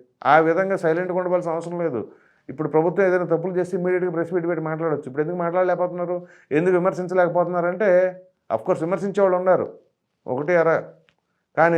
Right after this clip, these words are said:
విమర్శించలేకుండా అంతకుముందు బాగా నోటికి పని చెప్పి ఇప్పుడు విమర్శించలేకుండా ఉన్న వాళ్ళ పరిస్థితి ఏంటి అని అంటే ఇదే ప్రాబ్లం.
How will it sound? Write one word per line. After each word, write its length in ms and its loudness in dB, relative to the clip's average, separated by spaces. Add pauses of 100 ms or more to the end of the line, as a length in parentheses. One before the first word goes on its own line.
(100)
విమర్శించలేకుండా 960 2
అంతకుముందు 420 -2 (120)
బాగా 280 2
నోటికి 260 -2
పని 180 -2
చెప్పి 220 -6 (400)
ఇప్పుడు 260 0
విమర్శించలేకుండా 800 -2
ఉన్న 160 -2
వాళ్ళ 180 0
పరిస్థితి 340 -6
ఏంటి 220 -2 (480)
అని 140 -4
అంటే 180 2 (440)
ఇదే 120 4 (100)
ప్రాబ్లం. 300 0